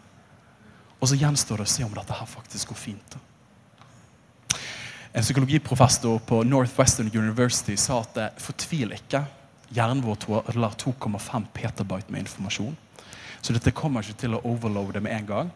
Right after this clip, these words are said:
Det tilsvarer tre millioner med T V-serier-timer. Så noen av dere har to episoder igjen. Men det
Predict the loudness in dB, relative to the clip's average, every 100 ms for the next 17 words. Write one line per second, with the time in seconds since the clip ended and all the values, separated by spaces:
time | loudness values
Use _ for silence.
0 | -14 -12 -6 -4 -6 -10 -10 -6 -4 -4
1 | -4 -4 -4 -4 -8 -10 -12 -8 -8 -6
2 | -6 -8 -10 -14 -10 -8 -8 -10 -16 -20
3 | -20 -20 -20 -20 -20 -20 -18 -10 -4 -2
4 | -2 -2 -2 -4 -4 -4 -4 -6 -4 -2
5 | -2 -4 -12 -20 -20 -20 -20 -20 -20 -20
6 | -20 -14 -10 -8 -8 -10 -10 -8 -10 -12
7 | -12 -10 -10 -12 -8 2 4 6